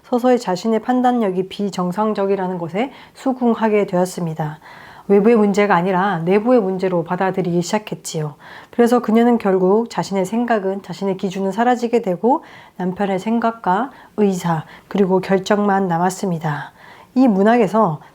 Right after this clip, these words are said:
가스라이팅이라는 말이 유래되었어요. 천구백삼십팔 년에 발표한 희곡 가스등, 가스라이트라는, 어, 문학 이야기였습니다. 우리는 그 가스라이팅이라는 단어를 조금 친숙하게, 어, 듣고 말하는 시대를 살아가고 있습니다.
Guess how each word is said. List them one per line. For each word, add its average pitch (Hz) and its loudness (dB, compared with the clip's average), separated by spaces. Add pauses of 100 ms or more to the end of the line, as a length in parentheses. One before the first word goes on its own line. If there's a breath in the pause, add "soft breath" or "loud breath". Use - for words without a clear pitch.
가스라이팅이라는 202 -2
말이 165 -4
유래되었어요. 165 0 (400 loud breath)
천구백삼십팔 240 0
년에 185 -2
발표한 185 -2
희곡 233 -2
가스등, 175 -8
가스라이트라는, 180 -2 (300 loud breath)
어, 185 0
문학 190 4
이야기였습니다. 175 -2 (600 loud breath)
우리는 233 4
그 185 2
가스라이팅이라는 226 0
단어를 185 -2
조금 175 -6 (280 loud breath)
친숙하게, 226 0 (260 loud breath)
어, 175 -6
듣고 214 2
말하는 196 2
시대를 208 2
살아가고 233 2
있습니다. 170 -6